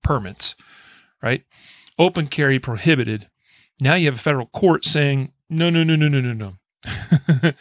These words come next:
<laughs> People have a right, a fundamental right to defend themselves,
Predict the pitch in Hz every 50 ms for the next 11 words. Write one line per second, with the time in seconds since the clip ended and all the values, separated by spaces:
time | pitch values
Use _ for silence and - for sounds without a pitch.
0 | - - - - - - - 202 - - 285 262 175 175 196 220 208 185 170 151
1 | 135 147 202 226 180 120 104 - - - 131 - - 175 180 170 165 170 165 151
2 | 135 123 120 147 165 170 170 - 139 123 113 107 - - - 160 170 175 175 156
3 | 135 120 117 - - 123 110 107 104 107 - -